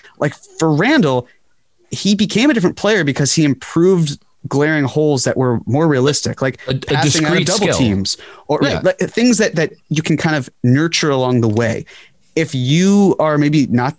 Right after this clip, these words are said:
Speaker 1: the drive and kick point guard, if that's not, like, your go-to move,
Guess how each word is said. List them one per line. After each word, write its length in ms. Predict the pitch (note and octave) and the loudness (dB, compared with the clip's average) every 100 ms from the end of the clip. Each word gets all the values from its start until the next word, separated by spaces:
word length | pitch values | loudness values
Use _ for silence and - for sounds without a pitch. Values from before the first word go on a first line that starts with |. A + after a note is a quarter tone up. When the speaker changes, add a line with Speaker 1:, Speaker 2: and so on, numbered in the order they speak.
| - | -4
Speaker 1:
the 180 | C3+ A2 | -2 -2
drive 480 | - A2 A#2 C#3 | -2 -2 -2 -2
and 160 | C#3 A#2+ | -2 -2
kick 260 | - D#3 - | -2 -6 -4
point 240 | C3 D3+ | -2 0
guard, 200 | E3 F3 | 0 0
if 100 | D#3 | -2
that's 200 | B2+ - | -2 -2
not, 180 | B2+ B2+ | -4 -2
like, 220 | A2 - - | -6 -6 -4
your 160 | B2 | -4
go-to 380 | A2 B2 C3 - | 0 0 0 2
move, 340 | C#3 C#3+ A3+ | 2 4 2